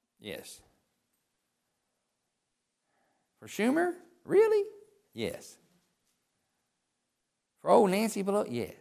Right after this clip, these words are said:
<laughs> Let's go down the list. For our nation.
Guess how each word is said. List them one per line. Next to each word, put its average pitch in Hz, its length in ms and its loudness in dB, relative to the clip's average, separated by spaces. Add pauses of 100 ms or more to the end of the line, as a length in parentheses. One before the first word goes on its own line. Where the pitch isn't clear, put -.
(200)
<laughs> - 260 -20
Let's - 1700 -20
go 87 100 -12
down 107 200 -2
the 117 80 -6
list. 92 420 -8 (3000)
For 123 100 0
our 127 160 6
nation. 123 520 -2